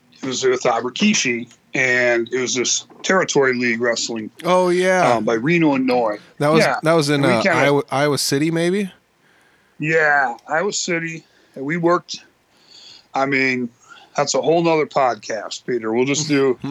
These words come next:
Speaker 2: right.
Speaker 1: we'll do a two-hour podcast on the, on the, uh, weekend or the week and the months and months leading up to it. It was a lot, a lot went into it.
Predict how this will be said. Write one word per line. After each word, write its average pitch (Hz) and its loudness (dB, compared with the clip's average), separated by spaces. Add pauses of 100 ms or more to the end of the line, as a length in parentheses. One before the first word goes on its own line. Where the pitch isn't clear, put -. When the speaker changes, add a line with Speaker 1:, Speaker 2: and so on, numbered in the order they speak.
Speaker 2:
right. 131 2
Speaker 1:
we'll 147 0
do 143 4
a 131 0
two-hour 151 0
podcast 135 -2
on 120 -6
the, 113 -8 (340)
on 123 -2
the, 113 -2
uh, 107 0 (960)
weekend 143 0
or 117 0
the 113 -4
week 139 -6 (140)
and 117 -2
the 110 -2 (100)
months 139 -2
and 127 0
months 127 0
leading 117 2
up 117 -2
to 104 -4
it. 104 -10
It 113 -2
was 120 -2
a 120 0
lot, 117 0
a 127 -2
lot 143 2
went 135 -2
into 113 -8
it. - -18